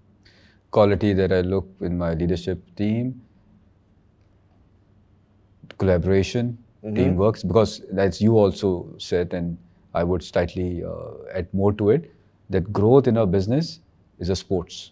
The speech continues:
Speaker 2: Mm-hmm.
Speaker 1: So growth is a sport. So, and sport, how do you win it? You win it as a team.
Speaker 2: Yeah.
Speaker 1: Every person has a role to play, and you have to make sure that in that role, you're helping the other one as well.
Speaker 2: It's so
Speaker 1: So
Speaker 2: important.
Speaker 1: collaboration and cooperation.
Speaker 2: Collaboration and collaboration.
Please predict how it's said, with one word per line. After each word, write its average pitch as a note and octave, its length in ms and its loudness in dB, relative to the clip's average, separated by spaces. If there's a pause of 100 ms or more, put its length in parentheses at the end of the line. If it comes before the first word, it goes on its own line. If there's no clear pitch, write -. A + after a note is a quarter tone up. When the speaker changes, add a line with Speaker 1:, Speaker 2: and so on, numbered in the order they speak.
Speaker 2:
Mm-hmm. B2+ 400 -4
Speaker 1:
So F#2+ 140 -4
growth G#2+ 320 4
is F#2 80 0
a F2+ 80 -2
sport. E2 400 -12
So, - 160 -6
and F2+ 120 -4
sport, A2 380 0
how G2+ 160 2
do G2+ 80 2
you G2 140 0
win A2 160 4
it? D3 200 -4
You F#2+ 80 -4
win G2 160 2
it G2+ 120 -2
as F2 140 -2
a E2 40 -4
team. E2 260 -8 (300)
Speaker 2:
Yeah. - 60 -2
Speaker 1:
Every A2 520 2 (180)
person G2+ 300 0
has F#2+ 200 -2
a F#2+ 80 0
role G2 240 4
to A2+ 80 -2
play, A2 260 -4 (380)
and F#2+ 120 -4
you G2 180 -2
have G#2 240 0
to A2+ 100 2
make G2 180 0
sure G#2 180 -2
that G2 160 -2
in A2+ 140 2
that G#2+ 240 2
role, G#2 140 4
you're G#2 100 0
helping F#2 320 -2
the F2+ 100 -2
other F2 180 -6
one E2+ 180 -12
as - 180 -16
well. - 100 -14 (140)
Speaker 2:
It's A2+ 140 -20
so C3+ 100 -14
Speaker 1:
So B2 60 -10
Speaker 2:
important. G2+ 400 0
Speaker 1:
collaboration F#2+ 560 0
and F2 100 -10
cooperation. - 540 -14
Speaker 2:
Collaboration G#2 680 -6 (180)
and G2 180 -12
collaboration. E2+ 640 -6